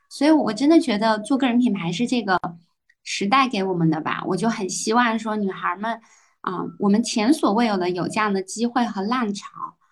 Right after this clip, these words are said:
我们终于可以借着一部手机走到这个社会的舞台上。你以前在家带孩子的时候都没有人看得到你，但是你今天在家依然可以打开一部手机进行创作，你可以影响千千万万的宝妈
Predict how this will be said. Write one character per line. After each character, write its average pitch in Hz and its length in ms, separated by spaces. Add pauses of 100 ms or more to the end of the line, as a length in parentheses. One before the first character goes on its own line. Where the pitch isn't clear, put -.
(240)
我 185 160
们 180 400 (320)
终 320 200
于 262 80
可 247 160
以 220 60
借 277 180
着 226 100
一 196 100
部 240 100
手 190 240
机 196 240
走 202 220
到 214 240
这 202 160
个 175 180
社 240 240
会 240 160
的 196 80
舞 165 140
台 - 320
上。 220 260 (520)
你 254 160
以 - 20
前 226 180 (140)
在 240 180
家 233 160
带 240 140
孩 185 300
子 233 100
的 208 100
时 202 80
候 190 80
都 262 140
没 262 140
有 254 80
人 208 160
看 285 200
得 247 120
到 226 140 (180)
你， 175 160
但 214 160
是 214 80
你 185 160
今 208 180
天 214 160
在 220 160
家 208 260
依 247 120
然 208 200
可 208 160
以 202 140 (340)
打 165 140
开 214 160
一 220 60
部 220 120
手 208 200
机 175 180
进 240 160
行 208 180
创 247 380
作， 170 240
你 190 100
可 175 120
以 240 60
影 196 200
响 214 180
千 233 220
千 262 160
万 254 140
万 220 120
的 185 80
宝 170 240
妈 170 100